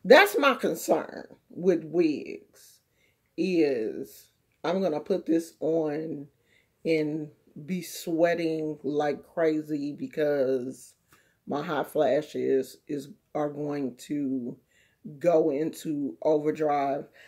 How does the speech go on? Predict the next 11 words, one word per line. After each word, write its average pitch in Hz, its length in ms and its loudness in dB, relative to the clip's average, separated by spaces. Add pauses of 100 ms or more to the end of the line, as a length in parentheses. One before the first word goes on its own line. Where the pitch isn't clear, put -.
(160)
Like, 240 160 -6
I 466 120 0
should 339 220 0
have - 140 2
put 440 240 4
my 330 100 2
little 381 320 6
makeup 330 640 2
on 403 580 0 (140)
and, 214 320 -2
um, 202 460 -2